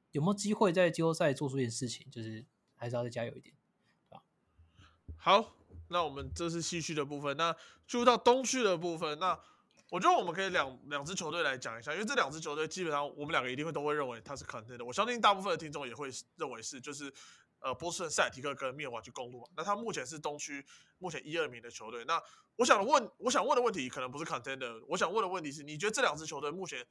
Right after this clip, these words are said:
Speaker 2: 如果两边对垒的情况下，你觉得谁是比较出色的球队？就是说谁是这个 King of the East？
Speaker 1: King of the East，OK，那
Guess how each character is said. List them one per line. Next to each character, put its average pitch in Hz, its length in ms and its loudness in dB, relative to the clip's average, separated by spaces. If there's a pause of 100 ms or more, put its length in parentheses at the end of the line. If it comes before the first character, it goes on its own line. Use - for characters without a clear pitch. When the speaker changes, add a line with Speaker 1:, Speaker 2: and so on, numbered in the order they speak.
(240)
Speaker 2:
如 208 160 -6
果 247 80 6
两 151 140 6
边 170 100 -2
对 196 180 2
垒 120 140 -2
的 117 60 -10
情 127 120 -14
况 139 160 -4
下， 135 140 -4
你 117 60 -12
觉 160 80 -2
得 160 40 0
谁 147 140 -4
是 165 80 -8
比 147 60 -8
较 135 100 -2
出 135 220 -12
色 127 140 -6
的 110 60 -10
球 - 180 -20
队？ - 120 -20 (420)
就 156 140 -6
是 - 60 -6
说 165 180 -2
谁 160 260 0
是 180 200 -4
这 180 80 -4
个 160 100 -4
King 269 300 2
of 151 120 6
the 147 100 0
East？ 175 340 -8 (580)
Speaker 1:
King 220 240 8
of 135 120 6
the 131 100 0
East，OK， 123 800 0
那 185 300 4